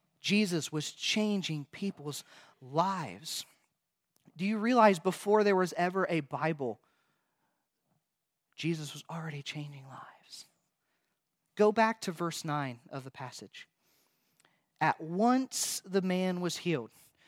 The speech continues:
But he didn't recite chapter and verse. He didn't pray a certain prayer. All he did was believe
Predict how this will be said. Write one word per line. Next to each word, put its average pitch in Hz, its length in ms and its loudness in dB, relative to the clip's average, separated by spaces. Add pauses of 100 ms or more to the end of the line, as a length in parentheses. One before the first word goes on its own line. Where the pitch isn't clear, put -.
(140)
But 220 120 4
he 226 160 4
didn't 247 360 6
recite 226 500 2
chapter 208 440 2
and 190 140 0
verse. 240 480 0 (320)
He 233 140 6
didn't 262 260 6
pray 240 300 8
a 233 60 10
certain 226 360 8
prayer. 226 560 4 (1040)
All 214 240 8
he 220 180 -4
did 170 340 2 (580)
was 147 240 0
believe 156 1000 0